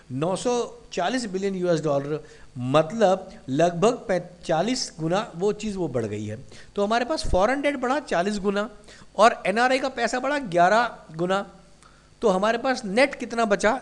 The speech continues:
एक सौ छत्तीस पॉइंट तीन नौ बिलियन यूएस डॉलर। इसको अगर आप रुपए में कन्वर्ट करें, साठ इकसठ रुपए का डॉलर अगर आप मान देती हैं,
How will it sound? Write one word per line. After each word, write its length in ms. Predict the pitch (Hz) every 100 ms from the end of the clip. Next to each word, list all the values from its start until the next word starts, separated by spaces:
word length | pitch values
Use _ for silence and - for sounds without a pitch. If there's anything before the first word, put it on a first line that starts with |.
| -
एक 140 | 185
सौ 120 | -
छत्तीस 380 | 190 - - 226
पॉइंट 280 | - 220 214
तीन 180 | 196 190
नौ 160 | 196
बिलियन 360 | 185 156 175 175
यूएस 240 | 160 156
डॉलर। 300 | 131 104 98 - - - - - - - -
इसको 380 | 196 - 285 277
अगर 240 | 254 247
आप 160 | 254 254
रुपए 300 | 208 196 240
में 120 | 285 269
कन्वर्ट 380 | 214 202 202
करें, 260 | 202 185 220
साठ 280 | 220 226 233
इकसठ 260 | 226 220
रुपए 220 | 214 208 208
का 80 |
डॉलर 240 | 196 185 190
अगर 180 | 185 196
आप 100 | 185
मान 300 | 165 180 202
देती 300 | 190 180 143
हैं, 220 | 160